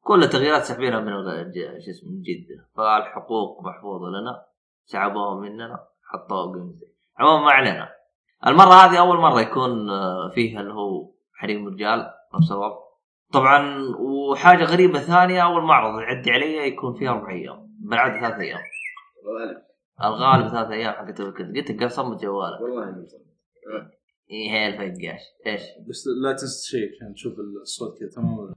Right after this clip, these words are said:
Speaker 1: لا، ما عليك. أنت الحين وطي عشان لا تست-، أو أنت شوف أنت. ما عليك. عموما، آه، شو اسمه هذا؟ المعرض هذا هو يقام من أحد عشر إلى أربعة عشر أكتوبر.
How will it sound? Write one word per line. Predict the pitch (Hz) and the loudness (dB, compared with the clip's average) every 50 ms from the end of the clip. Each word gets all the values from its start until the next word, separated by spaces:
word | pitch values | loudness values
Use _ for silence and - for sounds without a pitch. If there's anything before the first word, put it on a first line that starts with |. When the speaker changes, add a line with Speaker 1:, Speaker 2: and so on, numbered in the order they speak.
| - - | -8 2
Speaker 1:
لا، | - 254 233 196 | 6 8 8 10
ما | 185 175 | 8 6
عليك. | 160 143 131 120 - - - - - - | 6 4 4 2 0 -4 -8 -12 -12 -8
أنت | 175 180 - 170 | -8 -4 -2 -2
الحين | 165 - - 143 | -2 -2 -2 -2
وطي | 139 143 143 - 117 92 | -2 -2 -2 -2 -4 -6
عشان | 95 - 117 110 | -6 -6 -6 -4
لا | 117 117 117 120 | -4 -4 -6 -6
تست-، | 110 - - _ _ _ - - - - - - | -10 -16 -16 _ _ _ -10 -10 -10 -8 -6 -6
أو | - 175 160 | -4 -2 -2
أنت | - - 123 113 120 | -4 -4 -4 -6 -8
شوف | 117 - 123 104 180 - - | -8 -8 -6 -6 -6 -8 -12
أنت. | - - - - - - 190 165 - - 156 | -20 -20 -20 -18 -14 -12 -12 -12 -12 -6 0
ما | 165 170 | 2 4
عليك. | 147 131 113 92 92 - - - - - - - - - - - | 4 4 4 2 -2 -6 -10 -16 -20 -20 -18 -18 -20 -8 -2 4
عموما، | 160 196 220 202 151 113 90 - - - - - _ _ _ _ _ _ _ _ - | 6 8 8 8 8 4 2 -2 -8 -14 -18 -20 _ _ _ _ _ _ _ _ 2
آه، | 120 139 139 143 143 143 143 143 143 | 6 8 8 10 10 8 8 6 6
شو | - 156 | 4 0
اسمه | 127 131 127 120 123 127 | -6 -8 -8 -4 0 0
هذا؟ | 117 120 120 | 2 2 2
المعرض | 127 151 156 147 143 147 160 | 2 2 2 2 2 2 2
هذا | 151 139 135 135 127 123 117 101 90 - - - - _ _ _ _ _ _ _ _ _ - | 2 2 4 4 4 4 4 2 0 -2 -6 -14 -20 _ _ _ _ _ _ _ _ _ -10
هو | 117 127 131 127 127 127 | -6 -2 0 2 4 4
يقام | 127 123 - 139 135 120 110 110 113 | 2 4 6 6 6 6 6 4 -2
من | 117 | -4
أحد | 120 - 131 143 | -4 -4 -2 -2
عشر | 139 139 139 131 | 0 0 2 2
إلى | 123 | 2
أربعة | 117 117 120 120 - 131 | 2 2 2 0 0 -2
عشر | 120 - 120 107 101 104 98 | -4 -4 -6 -8 -6 -6 -6
أكتوبر. | 98 - - 117 113 117 131 165 160 - | -6 -4 -2 0 0 2 2 0 -2 -4